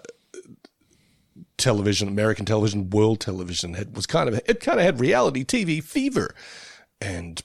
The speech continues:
people who actually scripted stuff for a living were kinda like, "Oh man, is Joe Millionaire gonna put me out of a job? You know, am I gonna have to go write, you know, <laughs> uh, banter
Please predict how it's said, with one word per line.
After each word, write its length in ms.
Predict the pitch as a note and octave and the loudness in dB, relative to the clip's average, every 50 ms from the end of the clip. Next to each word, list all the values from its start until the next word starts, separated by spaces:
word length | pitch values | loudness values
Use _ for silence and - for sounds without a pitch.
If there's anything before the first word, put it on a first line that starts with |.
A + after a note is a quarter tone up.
| _ _ - | _ _ 2
people 260 | C#3+ C#3 A2+ G#2+ F#2 G2 | 2 2 2 2 0 0
who 200 | G2+ F#2 F#2 - - | 0 -2 -4 -2 -2
actually 300 | A#2+ G#2+ - - G#2 F#2 | -2 -2 0 -2 -2 0
scripted 460 | - - - - F3 E3+ - B2+ - | 0 0 2 2 0 0 0 -4 -2
stuff 280 | - - C3 G#2+ - | -2 0 0 0 0
for 120 | - - G#2+ | 0 -2 -2
a 40 | G#2 | 0
living 280 | G#2 A2+ A2 A2 G2 | 0 0 0 0 0
were 100 | G2+ G2 | 0 -2
kinda 240 | F#2 - A#2+ G#2 G2 | -2 0 -2 0 0
like, 200 | G2 F#2+ - - | -2 -4 -8 -12
"Oh 180 | B2 A#2+ G2 F2 | -14 -14 -14 -12
man, 400 | D#2+ F#2+ B2 C#3 C#3+ C#3 C3+ - _ - - - - _ - | -8 -8 -6 -6 -6 -6 -8 -10 _ -20 -20 -20 -20 _ -6
is 200 | - A#2+ G2 - _ _ - | -4 -4 -4 -4 _ _ -2
Joe 240 | - C#3+ C#3+ D3 | 2 4 4 4
Millionaire 640 | B2+ A2+ A#2+ B2 C3+ C#3 C#3+ C#3 C#3 C#3 C#3 C#3 C#3 | 4 4 4 4 6 4 4 4 4 4 4 4 2
gonna 240 | A#2 - - C3+ B2 | 0 0 2 2 2
put 180 | - D#3 D#3 B2+ | 2 2 0 2
me 100 | A#2+ A#2 | 2 2
out 100 | A2+ G#2 | 2 2
of 60 | G2 | 0
a 40 | F#2 | -4
job? 560 | F2 - - B2+ C3+ D3+ D3+ D3+ C3+ A#2 - - - - _ - | -4 0 0 2 2 4 2 0 0 -4 -10 -14 -20 -18 _ -4
You 100 | B2+ A2+ | -2 0
know, 220 | G#2+ A2 A#2 A#2 - - - - - - | 2 4 2 2 0 -4 -12 -20 -10 -4
am 100 | - B2 | 0 0
I 40 | C#3 | 2
gonna 120 | C3+ C#3 | 4 4
have 80 | B2+ A2+ | 4 4
to 60 | B2 | 4
go 160 | A2+ A#2 A2 | 4 4 4
write, 320 | G2+ G2+ A2+ A2 A2+ A2 - _ _ _ _ _ _ _ _ _ - | 4 4 4 4 4 2 -2 _ _ _ _ _ _ _ _ _ -14
you 100 | - A2 | -10 -8
know, 180 | G2+ F#2+ F#2+ F#2 - _ - - - | -6 -6 -6 -6 -8 _ -12 -8 -6
<laughs> 560 | - - - - - - - _ _ _ - | -6 -6 -6 -8 -20 -20 -20 _ _ _ -12
uh, 340 | - F2+ F2 F2 F2+ F2+ E2 - _ - _ _ _ _ _ _ _ _ _ _ | -10 -8 -8 -6 -8 -8 -10 -12 _ -20 _ _ _ _ _ _ _ _ _ _
banter 480 | - A#2+ A#2 A#2+ A#2+ - - B2+ B2+ A#2 | 2 4 4 4 4 4 4 2 2 0